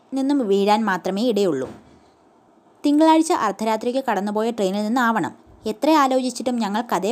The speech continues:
പറയാൻ കഴിയുന്നുള്ളൂ, അയാൾ വിശദീകരിച്ചു. ആ വണ്ടിക്കുള്ളിൽ വല്ല സംഘടനവും നടന്നതിൻ്റെ ലക്ഷണമുണ്ടോ? അതാരെങ്കിലും അന്വേഷിച്ചോ?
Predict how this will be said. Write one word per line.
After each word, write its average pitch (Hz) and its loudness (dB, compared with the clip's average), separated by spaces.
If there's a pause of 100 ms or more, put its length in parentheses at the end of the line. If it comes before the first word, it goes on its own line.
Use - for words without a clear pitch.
(100)
പറയാൻ 196 -2 (100)
കഴിയുന്നുള്ളൂ, 180 -2 (460)
അയാൾ 240 4 (100)
വിശദീകരിച്ചു. 220 -2 (2750)
ആ 302 4 (100)
വണ്ടിക്കുള്ളിൽ 277 2
വല്ല 226 2 (120)
സംഘടനവും 214 -2
നടന്നതിൻ്റെ 226 0
ലക്ഷണമുണ്ടോ? 202 0 (500)
അതാരെങ്കിലും 262 4
അന്വേഷിച്ചോ? 202 -6